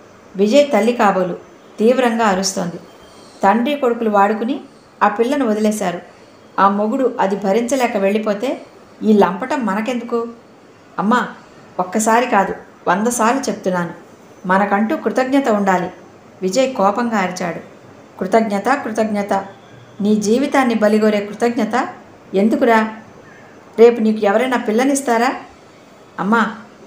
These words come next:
నేనంత దూరం ఆలోచించలేదు," అన్నాడు అపరాధిలా. అతని గొంతులో భయం కొట్టొచ్చినట్లు వినిపించింది రవికాంత్కు. "మీ శ్రీనివాసరావు తెలివైనవాడు.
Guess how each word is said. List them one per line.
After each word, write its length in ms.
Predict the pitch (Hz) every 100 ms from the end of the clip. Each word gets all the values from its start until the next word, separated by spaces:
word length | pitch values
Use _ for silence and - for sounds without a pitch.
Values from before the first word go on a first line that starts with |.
| - 196
నేనంత 360 | 214 208 208
దూరం 340 | 190 208 285 254
ఆలోచించలేదు," 760 | 208 240 247 202 190 180 175 - - - -
అన్నాడు 340 | 185 190 196
అపరాధిలా. 600 | 220 180 185 185 180 175 - - - - - - -
అతని 240 | 202 220 196
గొంతులో 400 | 202 214 254 233
భయం 360 | 202 196 208 - - -
కొట్టొచ్చినట్లు 680 | 190 226 269 240 208 214
వినిపించింది 600 | 220 185 190 170 170 175 - - 175
రవికాంత్కు. 540 | 180 190 185 175 - 165 - - - - - - -
"మీ 120 | 214
శ్రీనివాసరావు 840 | 214 220 240 277 254 240 226 277 -
తెలివైనవాడు. 600 | 214 269 254 196 175